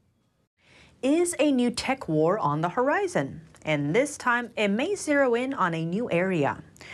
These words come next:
China's three major telecom carriers are planning to build a five hundred million dollar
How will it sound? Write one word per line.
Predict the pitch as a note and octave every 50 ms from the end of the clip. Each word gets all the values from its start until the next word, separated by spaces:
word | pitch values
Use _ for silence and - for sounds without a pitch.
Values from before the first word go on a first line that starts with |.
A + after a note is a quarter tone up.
| - - - -
China's | - - D#3+ C#3 C#3 C3+ C#3 -
three | - D3 D3 D#3 D3+
major | C#3+ D3 D#3 E3 E3 D#3+ D3+ C#3+
telecom | D3+ - F#3 E3+ D#3+ D#3+ D3 B2+ C3 -
carriers | - - G3+ F#3+ F3+ F#3 F3 F3 G#3+ B3 B3 G#3
are | F3+ F3
planning | - - G3+ G3+ G3 G3 F3+
to | - F#3
build | E3+ F3+ F#3 F#3 F3+ -
a | F3+ D#3+
five | D#3+ D#3+ G#3+ G#3+ A3 G3+ G#3
hundred | - G#3+ G#3 G3 G3+ G3+ F#3 F3+
million | F3+ F#3+ G3+ A3+ B3 C#4+ D#4+ E4 F4 F4+ E4+ C#4+
dollar | G#3+ G#3+ G3+ G#3 A3 A3 G#3 -